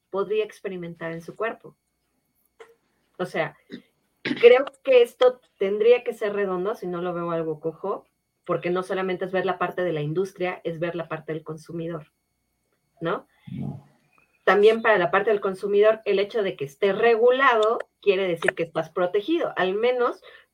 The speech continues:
Speaker 1: si tú decides fumar marihuana, vas a estar seguro de que sea marihuana.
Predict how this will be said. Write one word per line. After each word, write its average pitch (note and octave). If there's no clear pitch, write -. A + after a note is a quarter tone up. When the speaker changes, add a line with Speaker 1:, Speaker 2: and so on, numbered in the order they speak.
Speaker 1:
si G3
tú A3
decides C4
fumar G#3+
marihuana, A#3+
vas F3
a F3
estar E3+
seguro E3
de F3
que D3
sea D3
marihuana. F#3+